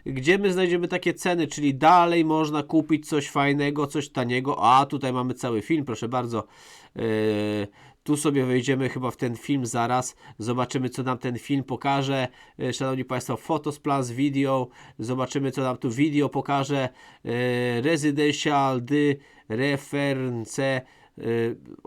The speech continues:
proszę bardzo, jedziemy do Hiszpanii, jedziemy, jedziemy, jedziemy, jedziemy, jedziemy. Gdzie jedziemy, szanowni państwo? Jesteśmy Costa Blanca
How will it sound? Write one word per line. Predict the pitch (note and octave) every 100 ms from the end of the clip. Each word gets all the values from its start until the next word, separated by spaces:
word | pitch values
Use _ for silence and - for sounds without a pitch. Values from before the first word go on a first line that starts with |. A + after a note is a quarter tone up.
| -
proszę | A#2 A#2 -
bardzo, | A2+ A#2+ A#2+ A2+
jedziemy | B2 A#2+ A#2 B2+ B2
do | A#2+
Hiszpanii, | A#2 G#2+ C3+ C3 C3
jedziemy, | A#2+ A2+ B2
jedziemy, | B2 A2+ B2 C3
jedziemy, | B2+ A#2+ C3+
jedziemy, | C#3 C3+ C3+ C#3
jedziemy. | C#3 C3+ C3+
Gdzie | C3+ C#3
jedziemy, | C#3+ C#3 D3 D3
szanowni | D3 D3 D3
państwo? | D3 D3+ D3 D#3
Jesteśmy | D#3 D3 D#3+ - D#3
Costa | D#3+ D3+ - D3
Blanca | D#3 D#3 D#3+ E3 D#3+